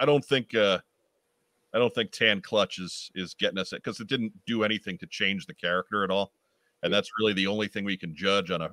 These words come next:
Speaker 1: on a repaint like this. Uh, I'm gonna go ahead and pop him. Just, just get an entry on the private line 'cause there aren't gonna be many of those for nineteen eighty-four, I don't think.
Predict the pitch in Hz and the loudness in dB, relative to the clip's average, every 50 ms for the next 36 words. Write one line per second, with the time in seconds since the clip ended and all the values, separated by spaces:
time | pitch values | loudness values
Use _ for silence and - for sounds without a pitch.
0 | - 78 87 85 82 76 92 101 95 - 101 98 95 87 90 90 87 - - 90 | -6 -6 -4 -4 -4 -4 -4 -6 -2 0 0 0 0 2 0 0 0 0 0 -2
1 | 87 - - - _ _ _ _ _ _ _ _ _ _ _ - 78 85 82 82 | -2 -2 -4 -20 _ _ _ _ _ _ _ _ _ _ _ -4 -2 0 0 0
2 | - _ - 101 107 107 101 92 98 92 95 95 95 92 82 80 - - 92 87 | -4 _ -8 -6 -4 -4 -2 0 2 2 2 2 0 -2 -6 -8 -4 -2 -2 -2
3 | - - 90 85 85 90 - - - _ - - _ _ - 160 - - 160 143 | -2 -4 -6 -6 -4 -6 -10 -10 -14 _ -20 -20 _ _ -8 -4 4 6 8 8
4 | 131 123 - 135 139 - - 131 131 131 120 98 - - 117 120 117 110 101 - | 8 8 6 4 2 4 4 6 6 6 6 4 2 4 6 8 8 6 6 2
5 | 87 85 82 78 - 85 - 131 139 147 139 131 131 120 117 110 101 113 117 110 | -2 -2 -2 -4 -6 -2 2 4 6 6 6 6 4 4 4 4 4 4 4 4
6 | 95 90 85 87 87 82 - - 92 90 92 90 - 92 90 87 80 78 78 - | 4 4 2 2 0 -2 -2 -4 -2 -2 -2 -2 -2 -4 -6 -4 -6 -6 -10 -6
7 | 90 87 82 80 76 73 71 - 78 73 | -4 -2 -2 -2 -2 -6 -10 -10 -12 -14